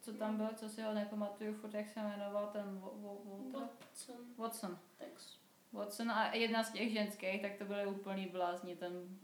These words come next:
Speaker 2: Jo, jo, ten
Speaker 1: je
Speaker 2: Watson, ten z nich byl úplně nejbrutálnější, ten jako potom údajně běhal, dupal po těch, mm, mm, tělech těch obětí.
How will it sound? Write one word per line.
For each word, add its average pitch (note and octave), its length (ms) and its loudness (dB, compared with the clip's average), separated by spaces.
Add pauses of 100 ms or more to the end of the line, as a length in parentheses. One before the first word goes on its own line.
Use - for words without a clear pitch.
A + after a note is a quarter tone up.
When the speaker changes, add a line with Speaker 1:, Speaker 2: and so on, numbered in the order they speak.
Speaker 2:
Jo, C4 200 4
jo, B3 300 6
ten C4+ 100 4
Speaker 1:
je C#4+ 80 6
Speaker 2:
Watson, C4+ 400 4
ten B3+ 200 2
z A#3 60 -2
nich B3 160 -4
byl A#3+ 180 -4
úplně A3+ 220 0
nejbrutálnější, G#3+ 960 -2
ten A#3+ 160 -4
jako A3+ 220 -4
potom A3+ 380 -6 (420)
údajně A3 440 0
běhal, G#3+ 1080 4 (200)
dupal G#3+ 480 2
po G#3+ 140 -6
těch, G#3+ 320 -10
mm, A3+ 440 -6
mm, G#3+ 560 -8
tělech G#3 460 -2
těch - 240 -12
obětí. G3+ 840 -6